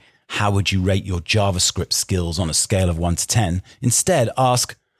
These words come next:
"What are some of the most interesting business problems you've solved as a developer?" And, "How did you do it?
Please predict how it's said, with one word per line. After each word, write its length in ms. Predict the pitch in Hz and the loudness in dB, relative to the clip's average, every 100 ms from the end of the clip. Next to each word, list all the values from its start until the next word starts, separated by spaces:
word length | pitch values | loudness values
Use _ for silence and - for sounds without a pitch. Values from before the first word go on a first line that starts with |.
| _ | _
"What 160 | - 170 | -4 0
are 80 | 165 | 0
some 220 | - 156 | 2 2
of 80 | 143 | 4
the 40 | |
most 260 | 139 135 - | 2 0 2
interesting 480 | 139 127 120 - 117 | 0 2 0 2 0
business 420 | - 123 117 92 | 2 2 2 0
problems 460 | - 78 76 73 71 | -2 -4 -2 -4 -2
you've 100 | - | -2
solved 460 | 90 67 69 - - | -2 -4 -6 -10 -4
as 200 | 90 85 | -2 0
a 80 | |
developer?" 640 | - 82 87 87 - 67 - - _ _ - | 0 0 0 -2 -6 -10 -12 -20 _ _ -2
And, 340 | 95 87 85 - _ - | 0 2 0 -8 _ -4
"How 180 | 135 160 | 0 2
did 180 | 165 123 | 2 2
you 120 | 123 | 0
do 280 | - 117 87 | 2 2 2
it? 340 | 64 - | -2 -8